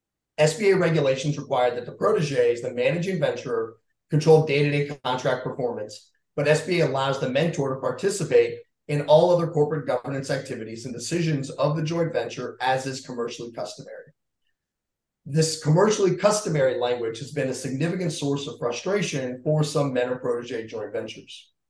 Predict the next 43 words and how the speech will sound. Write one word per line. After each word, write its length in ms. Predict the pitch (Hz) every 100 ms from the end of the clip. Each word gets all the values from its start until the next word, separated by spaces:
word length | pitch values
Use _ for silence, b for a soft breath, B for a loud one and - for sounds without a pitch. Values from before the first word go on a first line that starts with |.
| _ _ _ _ -
The 120 | 151
S 140 | 165 -
B 140 | 185
A 100 | 175
Office 260 | 143 143 147
of 120 | -
Hearings 340 | 147 147 147
and 100 | 139
Appeals 400 | - 151 151 147
and 80 | 131
Strategic 460 | - 120 143 131 -
Alliance 440 | 123 127 123 120
Solutions, 760 | 127 127 165 - 175 175 - -
L 160 | 123 123
L 100 | 113
C, 480 | - 156 160 185 - _ _ -
and 100 | 139
the 40 |
Court 220 | 160 160
of 60 | 156
Federal 240 | 151 135
Claims 420 | - 151 147 151 131
and 80 |
Defense 500 | 120 - 139 139 -
Integrated 500 | 139 127 127 151 156
Solutions, 520 | - 135 131 135 131 -
L 120 | 127
L 120 | 123
C 300 | 120 139 127
of 60 | 117
the 60 | 117
United 380 | 110 107 107
States, 560 | - 160 160 160 - - b b _
provided 460 | 160 156 156 143 160
guidance 460 | 180 196 143 143
on 200 | 143 143
the 60 | 139
extent 460 | 135 - 143 160 -
to 80 |
which 220 | 135 143 131
mentors 520 | 123 127 127 127 -
can 320 | 131 120 117 _
participate 800 | 123 120 196 214 151 165 - -